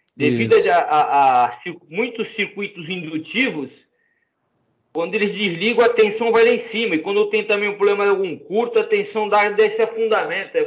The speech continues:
Speaker 1: é, é muito corriqueiro isso, a gente vê isso aí. Eu vejo isso direto. Como
Speaker 2: Sim.
Speaker 1: acontece isso?
Speaker 2: Exatamente. O que
Speaker 1: Bastante.
Speaker 2: causa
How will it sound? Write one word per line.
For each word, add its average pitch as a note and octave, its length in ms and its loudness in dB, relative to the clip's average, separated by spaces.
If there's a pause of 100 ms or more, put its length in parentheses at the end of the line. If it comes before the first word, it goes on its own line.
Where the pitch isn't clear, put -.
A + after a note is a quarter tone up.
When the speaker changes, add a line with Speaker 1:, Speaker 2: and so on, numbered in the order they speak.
(140)
Speaker 1:
é, E3 320 -8
é - 20 -2
muito A3 240 -8
corriqueiro G3+ 600 0
isso, E3 180 -12
a E3 60 -4
gente E3 180 -12
vê E3+ 120 -8
isso F#3 180 -14
aí. F#3+ 240 -10 (200)
Eu D3+ 140 2
vejo B3 200 2
isso A#3+ 220 -6
direto. F3+ 560 2 (400)
Como A#3 240 0
Speaker 2:
Sim. C4 60 4
Speaker 1:
acontece A3+ 680 0
isso? D#3 380 -8 (1300)
Speaker 2:
Exatamente. C3 800 0
O B2 60 -4
que D3+ 140 0
Speaker 1:
Bastante. E3 100 0
Speaker 2:
causa D3+ 460 0